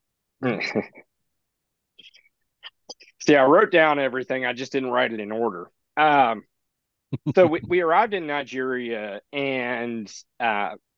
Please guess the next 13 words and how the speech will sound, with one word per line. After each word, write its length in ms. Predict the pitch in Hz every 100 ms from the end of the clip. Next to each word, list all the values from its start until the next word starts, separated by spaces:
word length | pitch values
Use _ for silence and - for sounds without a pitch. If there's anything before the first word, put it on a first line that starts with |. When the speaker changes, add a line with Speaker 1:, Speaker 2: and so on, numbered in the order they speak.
| _
Speaker 1:
my 180 | 127 113
dad 360 | 107 131 151 131
got 200 | 120 113
malaria 400 | 113 110 110 110
about 240 | 101 92
five 340 | - 104 107 101
days 260 | 98 95
after 360 | 95 92 - 95
we 320 | 87 85 85
got 200 | - 92 -
in 80 |
the 80 | 87
country. 540 | - 98 87 - 78